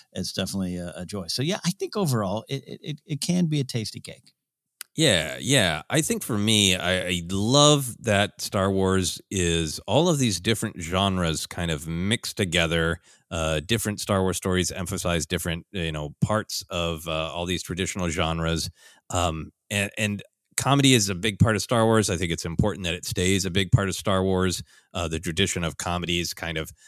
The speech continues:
Speaker 2: uh, poking fun at Star Wars or with Star Wars is such a big part of how Star Wars lives in the cultural imagination. So I
Speaker 1: Mm-hmm.
Speaker 2: think that comedy is really important. And I just, I, I love, uh, spending a little bit more time in the horror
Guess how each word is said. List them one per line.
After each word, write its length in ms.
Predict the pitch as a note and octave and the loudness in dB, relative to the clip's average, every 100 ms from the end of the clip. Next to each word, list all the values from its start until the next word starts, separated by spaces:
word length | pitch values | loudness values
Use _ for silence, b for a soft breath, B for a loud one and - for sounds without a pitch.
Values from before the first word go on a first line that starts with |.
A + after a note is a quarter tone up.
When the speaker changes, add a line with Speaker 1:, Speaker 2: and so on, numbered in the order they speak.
| b - | b -6
Speaker 2:
uh, 260 | E2+ D#2 D2+ - | -2 -2 2 2
poking 300 | F#2 F2 E2+ | 0 -4 -6
fun 320 | - F#2 F2+ | -2 0 2
at 240 | F2+ F#2 _ - | 0 0 _ -8
Star 420 | - - G2+ G#2 | -4 2 4 6
Wars 320 | G2 G2+ F#2+ | 4 2 2
or 140 | F2 | -2
with 160 | E2+ F#2+ | -2 -2
Star 280 | - F#2+ F#2+ | 0 2 2
Wars 220 | F#2+ F2 | 2 0
is 140 | D#2+ | -4
such 180 | - F2+ | -4 -6
a 60 | E2 | -4
big 240 | E2+ D#2 - - | -6 -6 -10 0
part 300 | - F#2 - _ b b - | 2 2 -6 _ b b -4
of 340 | F#2+ F2 D#2 - | -2 0 -2 -10
how 200 | - E2 | -4 -2
Star 200 | D#2 F2 | -2 -2
Wars 220 | F2 E2 | -2 -2
lives 180 | F#2 E2+ | -4 -4
in 80 | E2+ | -4
the 80 | D#2+ | -6
cultural 600 | - D#2 - E2+ D#2+ - | -8 -8 -4 -2 -2 -6
imagination. 920 | F#2 E2+ E2 D#2 C#2+ E2 G#2+ D3+ D3 - b b _ | -10 -6 -6 -6 -6 -4 0 0 0 -2 b b _
So 120 | F2 | -4
I 60 | D#2 | -2
Speaker 1:
Mm-hmm. 80 | |
Speaker 2:
think 120 | F#2 F2+ | -2 -6
that 120 | - | -8
comedy 300 | - F3 F3 | -2 2 2
is 80 | D#3 | 4
really 160 | E3 D#3 | 4 4
important. 440 | C#3+ E3 E3 E3 B B B - | 4 4 2 -8 B B B -8
And 100 | C#3 | -4
I 80 | F#3 | -2
just, 220 | F3+ - - | -2 -6 -8
I, 100 | - - | -10 -4
I 100 | B2+ | -2
love, 720 | A#2+ A#2 B2+ E3 F3 G2+ G2 F#2+ - - | -2 -2 0 0 2 2 0 -6 -14 -12
uh, 120 | - - | -10 -6
spending 320 | - A2+ G#2+ | 0 2 2
a 60 | |
little 200 | G#2 B2 | 2 2
bit 120 | B2 A#2 | 2 0
more 120 | G#2+ | -4
time 500 | - A#2 A2+ G2+ G2+ - | -2 0 2 2 0 -6
in 440 | G#2+ G2+ F#2+ F#2 E2+ _ - | -2 0 0 -4 -8 _ -14
the 260 | G#2 F#2+ F2+ | -2 -2 0
horror 480 | C#3+ D3+ E2 C#2 | 0 0 0 -4